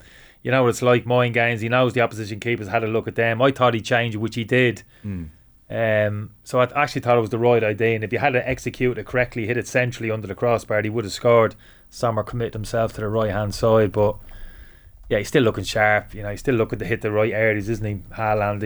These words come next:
Speaker 1: You know, they haven't got him in a huge amount, City, but yeah, they gotta get it done. It's as simple as that, isn't it? You know, three, three nil, you know, advantage going into the second half. You just, there's no excuses now for City. You have to get it done.
Speaker 2: Uh, l-,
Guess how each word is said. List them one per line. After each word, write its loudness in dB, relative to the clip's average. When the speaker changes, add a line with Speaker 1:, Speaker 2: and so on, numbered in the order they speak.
Speaker 1:
You -6
know, -4
they -4
haven't 0
got 2
him 0
in 0
a 0
huge 4
amount, 0
City, 0
but 0
yeah, 2
they 0
gotta 4
get -4
it -2
done. 2
It's -10
as -8
simple -2
as -8
that, 0
isn't -4
it? -6
You -12
know, -8
three, 0
three 0
nil, 2
you -8
know, -6
advantage 0
going 2
into -2
the -2
second -4
half. -2
You -6
just, -6
there's -6
no 2
excuses 0
now -2
for -16
City. -2
You -4
have -6
to -14
get -4
it -6
done. -4
Speaker 2:
Uh, 0
l-, -4